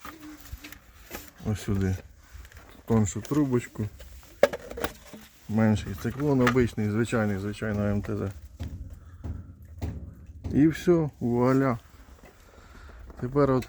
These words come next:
Т О до Т О. І він викидає пилюку там. І тепер, коли у нас Т О проходить, у нас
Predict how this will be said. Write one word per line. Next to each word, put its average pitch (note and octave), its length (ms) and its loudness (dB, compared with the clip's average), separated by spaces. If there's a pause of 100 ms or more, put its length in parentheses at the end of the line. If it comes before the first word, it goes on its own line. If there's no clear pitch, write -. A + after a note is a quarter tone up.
Т C3+ 60 2
О C#3 220 6
до A#2+ 160 4
Т - 160 -4
О. D#3+ 280 0 (2750)
І - 20 -2
він A#2+ 280 4
викидає A#2 560 4
пилюку B2+ 640 0
там. G2+ 260 -2 (1120)
І C3 120 -4
тепер, B2 360 4
коли A#2 200 0
у - 20 2
нас A2+ 160 4
Т - 140 0
О A2+ 180 4
проходить, C3 580 0 (140)
у A#2 60 -2
нас A#2 220 2